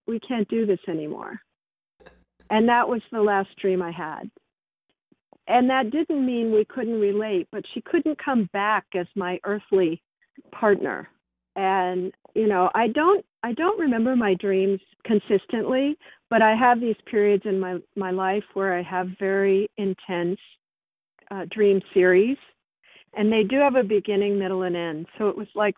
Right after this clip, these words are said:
that. I've had a few dreams here and there where she just comes back to visit, and that's very pleasant. But, um, never again that sense of working something out with her. Since you're interested in dreams, you might be interested in,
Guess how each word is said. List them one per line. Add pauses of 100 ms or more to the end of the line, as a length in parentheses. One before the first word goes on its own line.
that. (640)
I've
had
a (160)
few
dreams (120)
here
and
there
where
she
just
comes
back
to
visit,
and
that's
very (140)
pleasant. (960)
But, (180)
um,
never
again
that (160)
sense
of
working
something
out
with (100)
her. (520)
Since
you're
interested
in
dreams,
you
might
be
interested
in,